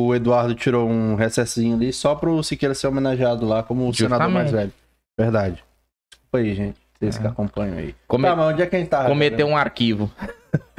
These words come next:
Speaker 1: Houve um equívoco.
Speaker 2: <laughs> Então, tava
Speaker 1: Onde
Speaker 2: falando
Speaker 1: nós
Speaker 2: da
Speaker 1: ia
Speaker 2: questão
Speaker 1: chegar?
Speaker 2: de pesquisa, e a,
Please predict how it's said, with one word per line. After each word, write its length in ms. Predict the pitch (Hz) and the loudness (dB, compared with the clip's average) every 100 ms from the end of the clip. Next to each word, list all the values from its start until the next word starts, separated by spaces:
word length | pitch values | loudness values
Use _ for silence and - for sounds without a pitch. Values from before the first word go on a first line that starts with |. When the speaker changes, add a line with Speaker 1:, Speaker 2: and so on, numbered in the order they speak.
| 185 | 0
Speaker 1:
Houve 200 | 165 185 185 | 2 2 2
um 40 | |
equívoco. 540 | 185 175 180 202 196 - | 0 0 0 0 0 0
Speaker 2:
<laughs> 800 | 180 135 - 233 208 190 190 156 | 0 0 0 0 2 0 -2 -4
Então, 340 | 147 - 117 101 | -4 0 0 0
tava 200 | 117 117 | 0 2
Speaker 1:
Onde 40 | |
Speaker 2:
falando 240 | 123 117 113 | 2 2 2
Speaker 1:
nós 80 | 127 | 2
Speaker 2:
da 20 | |
Speaker 1:
ia 60 | - | 0
Speaker 2:
questão 180 | 120 | 0
Speaker 1:
chegar? 40 | 107 | 0
Speaker 2:
de 80 | 101 | 0
pesquisa, 600 | 117 113 - 175 143 113 | 0 0 0 0 2 0
e 360 | 107 110 | 2 2
a, 60 | 110 | 2